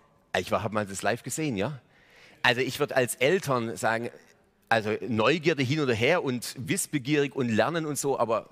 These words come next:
das muss nicht sein. Also selbst wenn's die eigene Klobürste ist, muss man das nicht machen, ja. Also, aber Kinder, Kleinkinder, hey, no limit. Einfach kennenlernen, ausprobieren, wissbegierig sein, ohne Grenzen. Und genauso war Jesus auch.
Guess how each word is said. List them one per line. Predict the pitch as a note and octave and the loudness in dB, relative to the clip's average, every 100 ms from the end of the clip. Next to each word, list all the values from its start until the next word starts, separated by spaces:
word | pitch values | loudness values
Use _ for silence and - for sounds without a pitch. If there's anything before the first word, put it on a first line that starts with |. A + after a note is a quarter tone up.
| - _ - | -20 _ -12
das | F2 - | -10 -8
muss | F#2 G2 | -10 -10
nicht | - | -8
sein. | F2+ F2+ F#2+ _ | -8 -8 -12 _
Also | - A2 | -2 0
selbst | B2+ - | 0 -2
wenn's | A#2+ | -4
die | - | 0
eigene | B2+ A#2+ | 0 -2
Klobürste | - E3 C3 - G#2 | -2 -2 -2 -2 -6
ist, | F#2+ - - - - _ - | -6 -8 -14 -20 -20 _ -6
muss | G2+ A2+ | -2 0
man | A2 | 0
das | G#2 - | -2 -2
nicht | G2+ A2 | -4 -2
machen, | F#2+ F#2+ | -2 -2
ja. | F#2+ C3 - - - - - - _ _ _ _ _ _ _ _ _ - | -2 -4 -10 -20 -20 -20 -20 -20 _ _ _ _ _ _ _ _ _ 2
Also, | A#2 - G#2+ - - _ _ _ _ _ _ _ _ | 2 4 -2 -2 -14 _ _ _ _ _ _ _ _
aber | C3 A#2+ | 2 2
Kinder, | - E3+ A3 D3+ E3 | 0 -2 -2 0 0
Kleinkinder, | D#3 - C3+ G#3 F#3 C3+ F#3 | -2 -2 0 0 -2 -2 -2
hey, | G#2+ C3 G#2+ - - _ _ | -2 -2 -2 -4 -16 _ _
no | A2 C3 | -2 0
limit. | F#3+ A3+ F#2+ - - _ _ _ | 0 -2 -4 -6 -14 _ _ _
Einfach | D#3 E3+ - D3+ - | 0 0 0 -2 0
kennenlernen, | D#3+ D3 D3 C3 B2+ | 0 0 0 0 0
ausprobieren, | - C3 - A#2+ A#2+ A#2 A#2 - - - | -2 -4 -4 -6 -2 -4 -4 -12 -20 -8
wissbegierig | B2+ - A#2+ A2 A#2+ A2 A#2 | -8 -4 -6 -4 -2 -2 -2
sein, | - G#2 G#2 - _ _ _ _ | -4 -4 -4 -10 _ _ _ _
ohne | A#2+ C3+ | -4 -2
Grenzen. | C3+ B2 - | -2 -4 -6
Und | C#3 | -6
genauso | G3+ A3+ A#3 A3 F#3 | -4 -2 -4 -4 -4
war | F3 | -4
Jesus | E3+ D#3 C#3 | -4 -8 -8
auch. | D3 A#2 - | -6 -8 -12